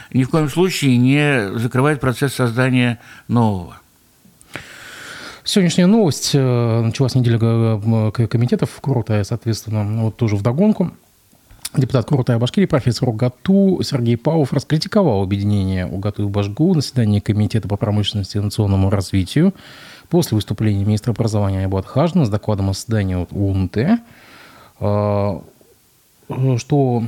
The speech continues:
Speaker 2: он заявил, что после оби-, объявления о слиянии двух вузов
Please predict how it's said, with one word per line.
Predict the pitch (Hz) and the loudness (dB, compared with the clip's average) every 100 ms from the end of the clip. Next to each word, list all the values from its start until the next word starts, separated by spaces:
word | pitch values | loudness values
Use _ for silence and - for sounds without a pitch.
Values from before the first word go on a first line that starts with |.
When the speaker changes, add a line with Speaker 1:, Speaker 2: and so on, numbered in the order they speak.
| - | -2
Speaker 2:
он | 123 | -2
заявил, | 110 170 | 0 0
что | - 127 98 - - - | 0 -2 -4 -10 -20 -6
после | 135 - 117 | -4 0 0
оби-, | 113 127 - | 0 -2 -2
объявления | 101 101 120 131 123 110 | -2 0 2 2 2 0
о | |
слиянии | 101 117 117 104 104 | 0 0 0 0 -2
двух | 104 - | -2 -2
вузов | 190 165 | 0 2